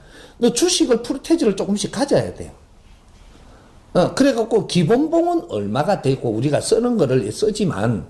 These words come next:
앞으로 다 우리가 같이 일어날 거니까 다 같이 주인이 돼야 되는 거죠. 이래서 창업이 돼야 돼요. 그렇게 해서 우리가 만약에 기본봉에서 우리가 더 생산이 좋아져가지고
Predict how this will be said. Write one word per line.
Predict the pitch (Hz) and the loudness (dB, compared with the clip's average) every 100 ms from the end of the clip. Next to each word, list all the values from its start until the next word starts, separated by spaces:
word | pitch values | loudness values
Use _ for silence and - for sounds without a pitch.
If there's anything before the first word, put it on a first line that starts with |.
| - - - - - | -16 -20 -20 -20 -6
앞으로 | - - 180 170 | -4 0 0 0
다 | 156 135 | 2 0
우리가 | 120 139 233 247 - | 2 2 2 2 0
같이 | - - 339 | -2 -2 2
일어날 | 320 233 151 - | 2 2 0 -2
거니까 | 151 104 139 110 - - - - | -4 0 0 0 -4 -18 -20 -14
다 | - 240 | -2 0
같이 | 254 277 - - | 0 0 0 0
주인이 | 302 330 370 302 | 2 2 2 0
돼야 | 160 127 | 0 0
되는 | 90 85 | -4 -10
거죠. | 78 71 - _ _ - - - - _ _ | -12 -16 -20 _ _ -20 -20 -20 -20 _ _
이래서 | 254 294 311 | 2 2 0
창업이 | - 190 123 92 | -4 -4 -4 -6
돼야 | - - | -14 -16
돼요. | - - _ - - - - - - - - | -20 -20 _ -20 -20 -20 -20 -20 -20 -20 -2
그렇게 | 254 214 | 0 2
해서 | 185 165 226 - - - - | 2 2 0 -2 -16 -20 -6
우리가 | 156 208 196 156 | 0 2 2 0
만약에 | 123 143 208 - | -4 0 0 2
기본봉에서 | 165 180 247 269 233 190 190 | 2 2 2 0 0 0 0
우리가 | 156 143 | 2 0
더 | - 147 | 2 0
생산이 | 127 302 294 160 - | 2 0 0 -4 -2
좋아져가지고 | 123 165 196 143 117 - 110 123 | 0 2 2 0 0 -2 -2 -2